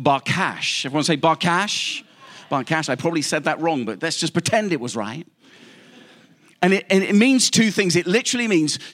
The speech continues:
to seek the face. It's a picture of great intimacy. We all, we all understand this, don't we? We understand there is a big difference with it being in the room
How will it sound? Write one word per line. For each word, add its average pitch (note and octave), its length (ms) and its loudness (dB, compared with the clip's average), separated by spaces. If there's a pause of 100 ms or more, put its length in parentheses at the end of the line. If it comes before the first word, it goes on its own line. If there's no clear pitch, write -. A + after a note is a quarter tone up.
to D#3 220 4
seek - 1000 0
the C#3 180 -4
face. - 1200 -6 (480)
It's E3+ 160 -2
a E3+ 40 0
picture - 340 0
of E3 140 2
great F#3 380 2
intimacy. F#3 920 -2 (580)
We B3+ 200 4
all, C#4 240 4
we C#4+ 160 4
all C#4 160 2
understand C#4 580 0
this, G#3+ 160 0
don't C#4+ 240 0
we? F3+ 300 -4 (260)
We C4+ 160 4
understand B3 520 0
there A#3+ 180 2
is G#3 100 0
a G#3+ 140 2
big A3 640 -2
difference E3+ 680 0 (220)
with F#3 180 2
it - 280 -4
being B3 340 2
in A#3+ 180 0
the A3+ 120 2
room A3+ 600 0